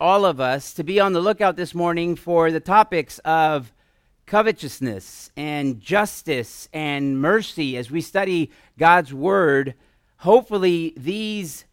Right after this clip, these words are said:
topics jump off the pages to us because that is in fact what our lesson is about this morning. Before jumping into our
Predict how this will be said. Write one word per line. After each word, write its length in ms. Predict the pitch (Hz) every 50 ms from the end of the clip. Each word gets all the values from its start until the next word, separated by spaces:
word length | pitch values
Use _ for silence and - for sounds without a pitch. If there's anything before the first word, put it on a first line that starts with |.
| _ _ _ _ _ _
topics 720 | - - 185 190 190 180 - 147 135 127 107 - - - - 131 113
jump 480 | 101 104 110 156 180 196 202 185 147 - -
off 260 | 156 165 175 165 - -
the 80 | 151
pages 720 | 123 - 147 165 175 175 147 117 120 113 110 101 - - _ _ _
to 220 | - 143 120 107
us 220 | 110 117 123 - -
because 480 | - 127 117 143 135 127 123 110 107 - _ _ _ _ _ _ _
that 300 | - 101 131 147 156 160
is 180 | 180 175 147 147
in 120 | 147 135
fact 380 | - - 160 160 156 147 - -
what 220 | 117 120 135 147 - 131
our 240 | 131 135 131 123
lesson 460 | 120 131 139 143 - - 143 135 131 -
is 260 | - 120 123 107 120
about 500 | 110 110 127 131 131 127 123 - _ _ _ _ _ _ _ _
this 560 | 123 117 135 135 127 120 - - - - - _ _ _ _ _ _ -
morning. 580 | 101 117 131 139 139 131 117 95 90 87 90 _ _ _ _ _ _ _ _ _ _ _ _ _ _ _ _ _ _ _ _ _ _ _ _
Before 260 | 104 101 101 123 131
jumping 380 | 127 - 143 139 - 147 135 131
into 520 | 135 139 131 - 143 143 135 127 117 - _ _ _ _ _ -
our 560 | 123 135 139 139 135 135 131 127 120 110 -